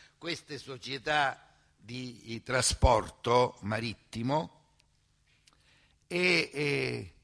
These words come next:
il giornalista che faceva il servizio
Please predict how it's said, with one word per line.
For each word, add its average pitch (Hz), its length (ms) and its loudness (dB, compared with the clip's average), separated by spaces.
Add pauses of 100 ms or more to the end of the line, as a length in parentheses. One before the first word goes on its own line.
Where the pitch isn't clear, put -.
il 202 200 0
giornalista 156 640 2
che 113 120 -2
faceva 123 480 0
il 113 100 -2
servizio 123 960 -14